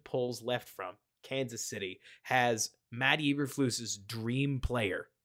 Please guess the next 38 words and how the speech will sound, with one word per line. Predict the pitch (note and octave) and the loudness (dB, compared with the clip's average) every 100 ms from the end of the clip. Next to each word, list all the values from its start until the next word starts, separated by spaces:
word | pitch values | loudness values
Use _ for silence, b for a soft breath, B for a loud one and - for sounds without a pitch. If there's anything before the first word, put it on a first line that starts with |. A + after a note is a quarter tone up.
| _ - | _ 0
who | C#3 C#3 | 6 8
is | A#2+ | 6
becoming | - C3+ - C3 A#2+ G#2 | 2 -2 2 0 0 0
so | - - - C#3+ D3 D#3+ | 2 4 6 8 8 6
disorderly | C3 B2+ - C3+ C3+ A#2 F#2 F2+ - _ _ | 2 0 2 2 2 0 -2 -6 -12 _ _
<laughs> | _ - | _ 0
on, | D3 E3 - | 4 4 4
it, | D#3+ D3 | 4 6
within | D3+ D3 D#3 C#3+ | 8 8 6 4
the | C3 | 2
Chiefs | - B2+ A2 - | 2 0 0 -6
ecosystem | G3+ F3 D3 C#3 B2+ - C3 B B B C#3+ | 0 2 2 0 -2 -2 -6 B B B 0
that | C3 | 2
he | D#3 | 2
might | C3 C3 D#3 - | 2 2 0 0
just | C3 - | -2 -2
force | - - B2 A2+ | -4 2 2 2
his | - G2+ | 0 -6
way | G2+ F#2+ | -4 0
out. | F#2 F2 - b b | 0 0 -8 b b
There's | F#3 G#3+ G3+ | 8 8 8
no | G3+ | 4
reason | G3 G3 F#3+ G#2 - _ - | 4 2 0 -6 -12 _ 0
for | D#3 | 4
the | C#3+ | 4
Chiefs | - D3 - | 6 4 4
to | - | 0
want | A#2+ G#2+ A2 G2+ | -2 0 0 0
to | - - | -4 -6
trade | A2+ A2+ G2+ - | -2 2 0 0
Chris | G#2 F2+ | -4 -4
Jones. | - G#2 F2 - - - | -4 -4 -6 -12 -4 0
Under | D3+ D#3+ | 4 6
any | F3+ G3+ | 6 6
normal | F#3 F3+ F3 E3+ | 4 4 4 2
circumstances, | F3 F3 F3 D#3 - G#2 - D#2+ - b b | 4 2 2 -4 -4 -4 -4 -10 -10 b b
they | C3+ | 2
shouldn't | C3 - C3 F3 F3 G2+ | 2 0 2 2 2 -2